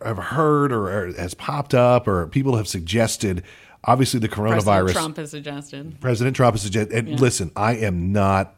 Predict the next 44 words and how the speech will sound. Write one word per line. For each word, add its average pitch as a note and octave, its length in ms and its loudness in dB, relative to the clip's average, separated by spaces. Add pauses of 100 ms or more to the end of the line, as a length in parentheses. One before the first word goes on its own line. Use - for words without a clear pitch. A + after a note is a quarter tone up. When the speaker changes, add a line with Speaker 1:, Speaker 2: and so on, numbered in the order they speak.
(100)
Speaker 1:
I F2+ 140 -2
am E2+ 380 0
not, F#2+ 480 4 (180)
I'm G#2 120 2
a C3+ 40 6
weather C#3 260 6
guy. D#2+ 200 2
I'm F2 100 0
not A2 200 2
an, G2+ 240 -6
I'm G2+ 140 -6
not A#2+ 180 0
an A#2 80 -4
expert F#2 360 -6
in C2 80 -14
this. - 240 -12
Speaker 2:
Right. D3+ 180 -10 (180)
Speaker 1:
So - 120 -2
you C#3+ 160 6
and C#3+ 80 4
I C3+ 60 2
are A#2 60 0
just G#2+ 180 -4
kinda F2 180 -2
talking F#2 400 -2
here. D2+ 180 -6 (100)
Speaker 2:
Oh, F#3+ 80 -2
totally. C#3+ 360 -10
Speaker 1:
But A2 380 2
coronavirus, C3 960 2 (500)
is B2+ 600 0
kind A#2 360 -4
of A2+ 240 -4
like A#2 260 2
a F3 60 -2
flu. C3+ 380 2 (200)
Speaker 2:
Yes. E3 240 -10
Speaker 1:
Okay. G#2 380 -2 (380)
And G2 160 -4
as A2 160 -2
we C3 80 4
know, A2+ 220 2
flus A#2 460 -2
have G#2+ 340 -4